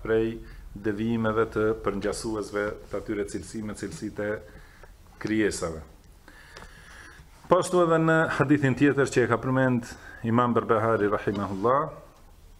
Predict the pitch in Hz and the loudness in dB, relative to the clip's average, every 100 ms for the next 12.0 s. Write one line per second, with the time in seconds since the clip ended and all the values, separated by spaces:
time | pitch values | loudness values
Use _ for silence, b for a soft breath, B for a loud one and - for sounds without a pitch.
0 | - - - - - - - - - - | -20 -20 -20 -20 -20 -20 -20 -20 -20 -20
1 | - - B B B B - 110 - 135 | -20 -20 B B B B -2 -2 2 2
2 | 135 131 127 127 - 135 139 127 - 127 | 2 2 -2 -4 -6 -4 -4 -4 -2 -2
3 | 127 123 117 - 120 120 120 107 120 117 | 0 0 -2 0 2 2 2 0 0 -2
4 | 117 110 113 107 98 113 107 113 107 104 | -2 -2 -2 -2 -2 -4 0 0 0 -2
5 | 95 - 113 110 139 175 - B B - | -8 -2 -2 0 -2 -4 -14 B B -6
6 | - 131 120 - 110 127 117 113 - 135 | -2 0 0 -2 0 2 2 0 -2 -2
7 | 123 123 123 113 113 110 - 120 104 101 | 0 0 0 -2 0 0 0 -2 0 -2
8 | 101 87 113 131 - - 110 - 117 110 | -4 -6 -6 -8 -12 -12 -8 -4 -2 0
9 | 123 120 113 107 110 110 110 131 131 - | 2 4 2 0 -2 -4 -6 -6 -8 -8
10 | 104 120 135 127 117 127 147 - B B | -4 -4 -4 -6 -4 -2 -4 -6 B B
11 | B B - 127 127 120 117 - 117 | B B 0 2 4 2 0 -2 -4